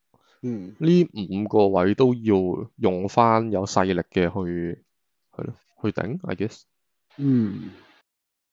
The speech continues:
Speaker 2: 佢哋話新嘅嗰兩隻 boss 呢，個水平，即係個難度啊，
Speaker 1: 嗯。
Speaker 2: 第一次打呢，就應該係弱過你第一次打 Maven 嘅。
Speaker 1: 第一次打弱過你第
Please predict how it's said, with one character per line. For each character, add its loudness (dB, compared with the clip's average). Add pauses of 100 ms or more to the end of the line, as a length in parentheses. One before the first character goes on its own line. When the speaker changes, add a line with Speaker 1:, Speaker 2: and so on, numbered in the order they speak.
(380)
Speaker 2:
佢 6
哋 10
話 8
新 2
嘅 8
嗰 4
兩 8
隻 6
boss 4
呢， 6
個 6
水 0
平， -2
即 6
係 6
個 6
難 0
度 -2
啊， 0 (420)
Speaker 1:
嗯。 -6
Speaker 2:
第 6 (100)
一 6
次 2
打 4
呢， 6
就 4
應 0
該 2
係 6 (300)
弱 6
過 2
你 4
第 0
一 4
次 -6
打 -2
Maven -2
嘅。 -12 (640)
Speaker 1:
第 -2 (120)
一 2
次 -6
打 0
弱 -6
過 -8
你 -4
第 -10